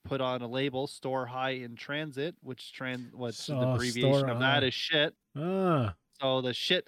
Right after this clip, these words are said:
Speaker 1: had to get stored high, so then
Speaker 2: So that it
Speaker 1: that's
Speaker 2: wouldn't,
Speaker 1: how they
Speaker 2: all right.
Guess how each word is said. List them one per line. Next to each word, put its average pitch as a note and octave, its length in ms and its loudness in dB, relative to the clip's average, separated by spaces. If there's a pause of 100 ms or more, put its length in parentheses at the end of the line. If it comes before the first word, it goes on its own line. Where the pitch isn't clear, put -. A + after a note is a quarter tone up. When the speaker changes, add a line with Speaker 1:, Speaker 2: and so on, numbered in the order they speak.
(120)
Speaker 1:
had C#3+ 240 -2
to C3+ 80 -12
get C#3+ 200 -4
stored C#3 360 -2
high, D#3 360 2
so A#2+ 280 -6
then A#2+ 280 -10 (100)
Speaker 2:
So - 200 -2
that B2+ 100 6
it B2 80 4
Speaker 1:
that's - 20 4
Speaker 2:
wouldn't, B2+ 220 6
Speaker 1:
how C3 140 -2
they C3 120 -2
Speaker 2:
all E3 240 0
right. B2 300 0